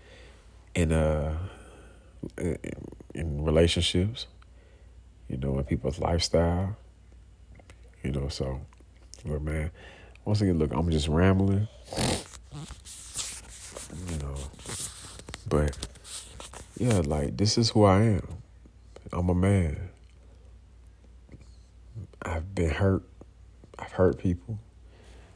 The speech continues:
I've been played. I played people. <sighs> I love people. I've been through ups and downs.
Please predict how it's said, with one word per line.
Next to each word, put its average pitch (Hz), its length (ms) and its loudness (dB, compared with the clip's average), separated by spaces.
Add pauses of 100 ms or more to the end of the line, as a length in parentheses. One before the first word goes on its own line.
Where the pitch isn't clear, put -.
(160)
I've 85 100 -2
been 95 140 2
played. 92 600 2
I 95 80 -4
played 101 420 4
people. 104 420 0 (2250)
<sighs> - 40 12
I - 1800 8
love 85 380 6
people. 92 380 2 (4000)
I've - 60 -16
been 80 140 -8
through 78 260 -4
ups - 160 -6
and 82 120 -2
downs. 95 600 0